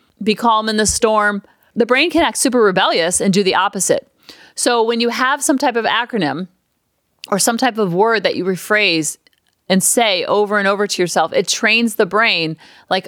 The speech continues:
"Oh, this is calm down time. We can shut off the chatter." And you can just kinda talk to the chatter like you're friends with the chatter, and you say, "It's okay, chatter. We'll come back. You don't have to call it chatter. You can call it whatever you want. It's okay, brain."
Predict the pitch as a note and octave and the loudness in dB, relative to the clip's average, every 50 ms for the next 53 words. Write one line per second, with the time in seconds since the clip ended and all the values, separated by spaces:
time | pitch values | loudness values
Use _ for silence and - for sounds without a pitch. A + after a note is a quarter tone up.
0 | - - - A#3 A#3+ A#3+ A#3+ A#3+ A#3 A3+ A3 G3+ F3+ F3+ F#3+ E3+ G#3+ F#3+ - - | -4 -2 -2 0 0 0 0 0 0 2 2 2 2 2 0 -2 -4 -6 -8 -4
1 | - G3 G3 G3 F#3+ G3 F3+ E3 E3 F3 G3 D#3+ D3 E3 F#3 G3 - A#3+ F#3 - | -2 -2 0 0 0 -2 -2 -2 -4 -4 -6 -6 -4 -2 -2 -2 0 -2 -2 0
2 | - A#3 A3 A3+ A#3 C4 C#4+ - - G#3 F3+ - G#3 E3 D3+ - - - - - | 0 0 2 4 2 2 0 0 -2 -4 -2 -2 -4 -4 -4 -6 -10 -12 -16 -20
3 | - - - - - - _ - C#4 D4 E4 D#4 E4 A4+ B4 - - - - D5 | -20 -20 -20 -20 -20 -8 _ -4 0 2 0 2 2 2 0 0 -2 -2 -2 0
4 | D5 B4 - - A#3+ A3 G3 A3 - D4 A#3+ C#4+ C#4 - D#4 C#4+ C#4 C#4+ D4 D4 | 0 0 0 0 0 0 0 0 -2 -2 -2 -2 -2 0 0 0 0 0 0 0
5 | D#4+ D#4 - - - G3+ G#3 G3+ - A3 G3 - G3+ F#3 F#3+ G#3+ A3+ A3 A3 - | -2 -2 -4 -4 -4 -4 -4 -2 -2 -2 -2 0 -2 -4 -2 -4 -6 -6 -4 -2
6 | C4 A#3 A#3 A#3+ B3 C4 C#4 C4 - - - - - - G#3+ A3 A3+ - - A#3+ | 0 0 0 0 -2 -2 -4 -4 -8 -16 -20 -20 -8 -2 0 0 2 2 2 2
7 | A#3 A3+ - - D#4 - B4 G#4+ - C4+ G#3+ F3 - - D#3+ C#3+ C#3+ D#3 E3+ G3+ | 2 2 0 -2 0 0 0 0 0 0 -2 -2 -2 -2 -4 -4 -2 -2 -2 -2
8 | A3+ A#3 - B3 F#3 - - - - - - G#3 G#3 G3+ G3 F#3+ E3+ - - - | -2 -2 -2 -2 -2 -2 -4 -6 -8 -8 -4 -2 0 0 0 0 -2 -6 -6 -6
9 | F3 E3 - - - - - - - - - - - - - - - _ _ _ | -6 -6 -6 -6 -6 -6 -6 -8 -8 -12 -18 -20 -20 -20 -20 -20 -20 _ _ _
10 | _ _ _ _ - G#3+ F#3+ G#3+ A#3+ A3+ F#3 E3 F3 F3 E3+ D#3 E3 D#3+ D3+ - | _ _ _ _ -2 -2 0 2 2 2 2 2 2 2 2 0 0 -2 -2 -4
11 | F#2+ - - - A#3+ - D4 - - - G3 E3 - F#2 - - - - F3 | -6 -2 -2 -2 0 0 -2 -2 -4 -8 -8 -8 -8 -10 -14 -14 -16 -18 -20